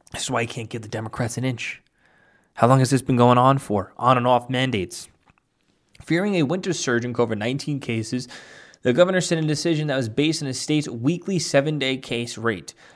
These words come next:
"As governor, my two top priorities are to protect the, uh, protect the health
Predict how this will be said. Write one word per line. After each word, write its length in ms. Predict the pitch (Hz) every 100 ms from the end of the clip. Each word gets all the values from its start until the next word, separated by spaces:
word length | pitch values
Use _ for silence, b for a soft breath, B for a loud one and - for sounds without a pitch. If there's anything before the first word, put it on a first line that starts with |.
| -
"As 180 | 131 131
governor, 400 | 156 160 175 170
my 180 | 143 113
two 220 | - 165
top 280 | 160 143 147
priorities 600 | 135 143 147 123 127 127
are 140 | 120
to 80 | 110
protect 360 | - - 135
the, 120 | 139 110 - -
uh, 460 | 110 104 95 80
protect 400 | 117 - 139 -
the 100 | 127
health 300 | - 185 202